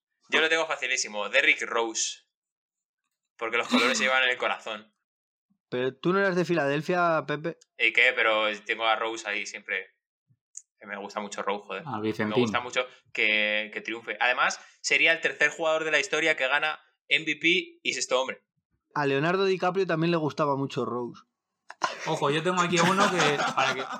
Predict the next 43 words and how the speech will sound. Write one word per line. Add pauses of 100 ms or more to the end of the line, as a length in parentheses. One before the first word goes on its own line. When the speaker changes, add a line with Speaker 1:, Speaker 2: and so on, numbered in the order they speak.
(220)
Speaker 3:
yo
tengo
aquí
uno
que
me
lo
va,
para
que, (100)
como
Miguel
decía
que
no
lo
tenía
apuntado,
es
que,
que (120)
os
estéis
riendo,
a
mí
no
me
ha
hecho
ni
poquita (180)
Speaker 1:
A
mí.
Speaker 3:
gracia. (680)
Eh, (200)
Miguel,
apúntate,
que
te
va
a
gustar,